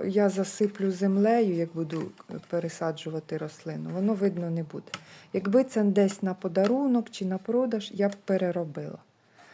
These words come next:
А для себе не буду перероблювати. Тепер дивіться, що я придумала, який декор. У мене є отакого кольору венге, м, отакі залишки ротангу. Я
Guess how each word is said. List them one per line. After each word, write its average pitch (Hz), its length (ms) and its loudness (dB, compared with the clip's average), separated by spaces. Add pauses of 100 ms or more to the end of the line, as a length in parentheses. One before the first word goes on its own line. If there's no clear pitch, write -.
(220)
А 202 120 4
для 208 200 2
себе 202 540 0
не 185 160 -2
буду 160 260 -6
перероблювати. 151 680 -10
Тепер 220 300 0
дивіться, 180 580 -4 (280)
що - 160 -6
я 180 140 -2
придумала, 165 640 -6
який 165 300 -6
декор. 160 500 -8 (1500)
У 202 60 -2
мене 247 260 4
є 214 320 6 (300)
отакого 196 880 -2
кольору 202 480 4
венге, 226 640 0 (300)
м, 185 500 -6 (380)
отакі 196 400 -4
залишки 190 580 -2
ротангу. 170 600 -6
Я 196 180 0